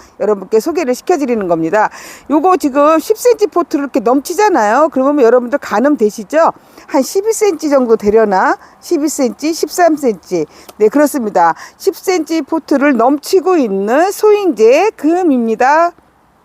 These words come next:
홍라우이입니다. 홍라우이는요, 지금 어느 정도 되냐면 사이즈가 한 육 센치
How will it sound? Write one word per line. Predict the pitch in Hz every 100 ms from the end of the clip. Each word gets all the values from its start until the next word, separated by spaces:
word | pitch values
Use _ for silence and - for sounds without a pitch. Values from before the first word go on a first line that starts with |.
| _ _ - - - - - -
홍라우이입니다. | 311 403 392 285 254 247 220 208 269 349
홍라우이는요, | 370 440 453 415 294 226 202 190 285 359 - - - -
지금 | 226 226 220 214 202
어느 | 196 254
정도 | 277 294 254 226
되냐면 | 208 180 185 180 185 175 180
사이즈가 | 320 370 349 349 277 269 262 262
한 | 277 254
육 | 294 -
센치 | 466 466 -